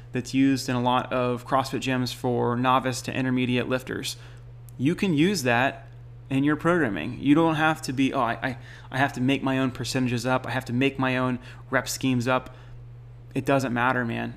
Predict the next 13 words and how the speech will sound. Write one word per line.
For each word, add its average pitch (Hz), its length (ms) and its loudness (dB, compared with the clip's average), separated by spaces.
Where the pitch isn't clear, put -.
It - 160 -10
doesn't 131 340 2
matter. 120 440 0
Again, 120 300 -4
what 131 160 0
matters 135 320 2
most 131 280 0
is 107 200 -6
that 110 100 -10
you 143 460 6
are 123 220 0
you. 117 480 6
So, 139 320 4